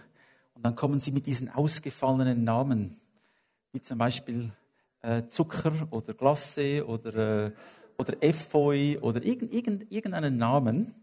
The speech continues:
Ähm, und ich frage mich, ja, was, wie, wie, was haben sich die Eltern da überlegt, als sie diese Kinder so benannten? Denn viele realisieren nicht, der Name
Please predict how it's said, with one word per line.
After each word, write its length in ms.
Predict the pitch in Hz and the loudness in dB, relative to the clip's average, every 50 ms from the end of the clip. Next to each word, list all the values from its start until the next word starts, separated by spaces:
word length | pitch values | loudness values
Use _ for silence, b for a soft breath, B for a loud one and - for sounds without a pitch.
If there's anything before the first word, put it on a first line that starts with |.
| _ _ _ _ _ _ _ _ _ _ _ - | _ _ _ _ _ _ _ _ _ _ _ -2
Ähm, 520 | 120 120 120 120 117 117 117 117 113 117 - b b b b b b _ | 2 4 4 6 6 6 4 4 2 0 -4 b b b b b b _
und 220 | - 123 131 131 131 | 0 2 2 2 2
ich 100 | 131 - | -2 -4
frage 320 | - - 123 127 127 131 | -2 0 0 0 2 0
mich, 260 | 117 123 117 - - - | 0 -2 -2 -2 -6 -6
ja, 200 | 139 151 165 147 | -4 -4 -2 -2
was, 300 | 147 139 - - 147 143 | -2 -2 -2 -2 -6 -8
wie, 180 | 147 156 147 | -10 -6 -2
wie, 160 | 143 151 - - | 0 0 0 0
was 160 | 135 - - | -2 0 0
haben 200 | 165 180 185 170 | 0 2 2 0
sich 200 | - 160 - - | -2 -2 -8 -8
die 160 | - 139 - | -10 -10 -4
Eltern 360 | - 143 160 156 160 156 143 135 | -2 -2 -2 -2 -4 -6 -4 -2
da 160 | 131 131 131 | 0 0 0
überlegt, 840 | 131 120 - 117 113 117 143 196 220 165 - - - - - - _ _ _ _ _ _ _ _ - | 0 0 -2 0 0 2 2 2 2 2 0 -4 -12 -18 -20 -20 _ _ _ _ _ _ _ _ -4
als 280 | - 139 147 135 - - | 0 0 0 0 -2 -6
sie 120 | 156 135 | -6 -8
diese 380 | - 147 135 - - 147 131 - - - _ _ | -6 -6 -6 -4 0 -2 -2 -2 -4 -12 _ _
Kinder 420 | - - - 165 170 180 160 147 | -18 -10 -4 0 0 2 2 2
so 260 | - - - 147 139 131 | 0 0 2 2 2 2
benannten? 840 | - 135 123 123 135 156 175 160 - - 113 110 104 101 107 - _ _ _ _ _ _ _ _ _ _ _ _ _ _ _ _ - | 2 2 0 2 2 2 2 0 0 -2 -2 -2 -2 -4 -8 -14 _ _ _ _ _ _ _ _ _ _ _ _ _ _ _ _ 2
Denn 200 | 170 180 180 - | 2 2 0 -4
viele 500 | - - - 202 220 233 226 - - 151 | -10 -14 -6 -2 2 4 4 4 4 2
realisieren 760 | 170 165 165 156 147 - - 175 180 202 185 165 147 135 131 | 0 0 2 0 0 -2 -2 0 2 2 2 4 2 2 4
nicht, 520 | 147 220 262 - - - - - - - - _ _ _ _ _ _ _ _ _ _ _ _ _ _ _ _ _ _ - | 4 2 2 0 -6 -14 -14 -16 -20 -20 -20 _ _ _ _ _ _ _ _ _ _ _ _ _ _ _ _ _ _ 2
der 100 | 156 160 | 2 4
Name 560 | 147 147 147 170 220 269 277 214 165 180 170 | 4 4 4 4 4 6 4 4 4 2 2